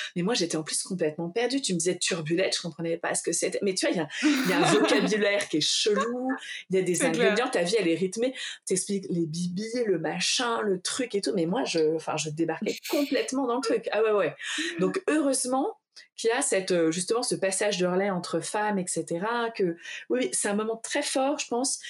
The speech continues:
Speaker 1: euh, de sororité au sens propre du terme. Ouais, vraiment.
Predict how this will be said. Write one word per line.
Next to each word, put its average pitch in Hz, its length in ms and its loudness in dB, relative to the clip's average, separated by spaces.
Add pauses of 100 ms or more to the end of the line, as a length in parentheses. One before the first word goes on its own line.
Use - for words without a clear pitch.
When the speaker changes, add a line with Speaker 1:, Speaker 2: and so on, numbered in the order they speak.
(340)
Speaker 1:
euh, 175 240 2 (680)
de 185 120 0
sororité 233 680 2
au 226 80 4
sens 202 260 -4
propre 202 260 -2
du 185 160 -4
terme. 180 240 0
Ouais, 190 360 -2
vraiment. 185 480 -2